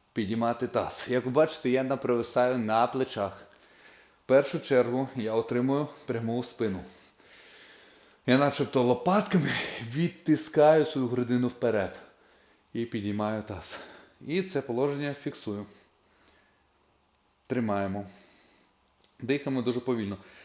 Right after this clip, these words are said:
Мої ноги напружені. Прес напружений.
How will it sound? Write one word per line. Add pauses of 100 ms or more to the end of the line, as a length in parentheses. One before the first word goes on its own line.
(140)
Мої
ноги
напружені. (960)
Прес
напружений.